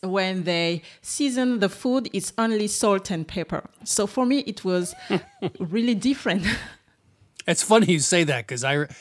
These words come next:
Speaker 2: I remember mastering the art of French cooking, and I just went through it, and we're like, "There are no spices in here." <laughs> You know, <laughs> at the time, it,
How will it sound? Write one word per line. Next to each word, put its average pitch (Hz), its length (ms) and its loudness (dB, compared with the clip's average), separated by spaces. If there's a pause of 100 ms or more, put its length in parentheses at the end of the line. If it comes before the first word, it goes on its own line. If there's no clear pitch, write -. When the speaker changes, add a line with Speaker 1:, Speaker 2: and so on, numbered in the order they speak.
(260)
Speaker 2:
I 151 100 4
remember 139 560 0
mastering 147 520 2
the 127 100 -4
art 131 160 -2
of 120 80 -8
French 131 320 -6
cooking, 117 460 -8 (480)
and 170 120 6
I 175 100 8
just 214 200 0
went 220 200 4
through 277 240 0
it, 151 80 2
and 139 120 -2
we're 147 80 2
like, 151 360 0 (180)
"There 170 120 0
are 185 40 0
no 285 160 4
spices 175 640 2
in 113 80 -8
here." 107 320 -12 (240)
<laughs> - 260 -20
You - 140 -8
know, 180 240 8 (380)
<laughs> - 360 -6
at 185 140 4
the 185 80 2
time, 220 340 2
it, 135 240 -4